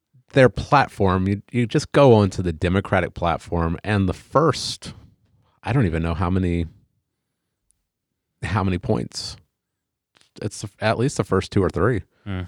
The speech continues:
Speaker 1: It's all about abortion.
Speaker 2: Yeah.
Speaker 1: It's all about abortion.
Speaker 2: Yep. Abortion is the chief, as we said, the chief cardinal doctrine
Speaker 1: Yeah.
Speaker 2: of the Dem-, it's the most important thing to them.
Speaker 1: <clears throat>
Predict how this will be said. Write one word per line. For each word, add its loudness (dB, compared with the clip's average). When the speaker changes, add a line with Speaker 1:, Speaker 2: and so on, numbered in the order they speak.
Speaker 1:
It's -2
all 4
about 2
abortion. -2
Speaker 2:
Yeah. -2
Speaker 1:
It's 0
all 6
about 2
abortion. -6
Speaker 2:
Yep. -14
Abortion 2
is 0
the -2
chief, -4
as -6
we -18
said, -2
the 0
chief -2
cardinal 0
doctrine -2
Speaker 1:
Yeah. -6
Speaker 2:
of 2
the -4
Dem-, -2
it's 0
the 4
most 4
important -4
thing -4
to -8
them. -4
Speaker 1:
<clears throat> -20